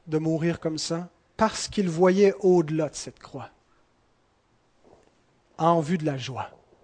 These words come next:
Et il y a un contraste qui nous est donné, qui est absolu avec son abaissement.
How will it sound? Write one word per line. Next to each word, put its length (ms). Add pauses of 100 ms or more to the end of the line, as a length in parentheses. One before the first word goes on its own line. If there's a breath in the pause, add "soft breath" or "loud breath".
(1500)
Et 60
il 40
y 60
a 60
un 60
contraste 560
qui 100
nous 120
est 60
donné, 280
qui 120
est 100
absolu 440
avec 160
son 180
abaissement. 520